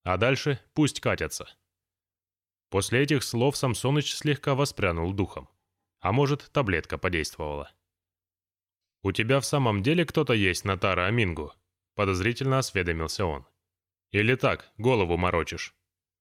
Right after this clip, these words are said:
«Агентуру не сдаю», уклончиво отозвался Игорек. «Вы ведь тоже свою не сдаете?» Самсоныч хмуро покосился, посопел.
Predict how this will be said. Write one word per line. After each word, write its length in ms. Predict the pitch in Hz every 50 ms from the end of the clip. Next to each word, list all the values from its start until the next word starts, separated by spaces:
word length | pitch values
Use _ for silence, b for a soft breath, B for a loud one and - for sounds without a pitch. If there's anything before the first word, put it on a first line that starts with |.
| _ _ _ _ _ _ _ _ _ _ _ _ _ _ _ _ _
«Агентуру 560 | - 92 95 98 107 107 107 139 143 143 143
не 140 | 143 139 135
сдаю», 480 | 123 127 147 143 131 98 85 73 69 - _ _ _ _ _ _ _ _
уклончиво 600 | 98 92 90 - 104 113 123 123 - 139 131 135
отозвался 580 | 131 - 127 95 85 78 78 78 - - 87 87
Игорек. 400 | 85 92 87 78 71 - - - _ _ _ _ _ _ _ _ _ _ _
«Вы 200 | 92 92 113 113
ведь 200 | 101 101 92 -
тоже 240 | - 147 151 120 98
свою 380 | - - 101 98 95 87 85
не 120 | 82 85 85
сдаете?» 580 | 80 87 104 101 92 80 73 71 - - - _ _ _ _ _ _ _ _ _ _ _ _ _ _ _ _ _ _ _ _
Самсоныч 640 | - - - 98 92 90 - 135 143 147 147 135 -
хмуро 360 | - - 104 98 95 92 85
покосился, 680 | - 92 - 120 110 - - 85 76 - - - - - - _ _ _ _
посопел. 520 | - 90 - - 104 - - 78 69 -